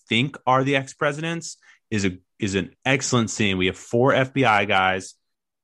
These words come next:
Johnny Utah's around the side of the house. You got the two guys in the back with the lawnmower, and you got Gary Busey in the front at the front door.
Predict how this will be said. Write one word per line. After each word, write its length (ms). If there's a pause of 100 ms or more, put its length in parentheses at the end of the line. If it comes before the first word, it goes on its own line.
(140)
Johnny 300
Utah's 440
around 240
the 60
side 300
of 60
the 60
house. 380
You 80
got 140
the 80
two 220
guys 320
in 60
the 60
back 240
with 140
the 80
lawnmower, 640 (320)
and 60
you 60
got 220
Gary 240
Busey 420
in 80
the 60
front 380
at 100
the 60
front 340
door. 420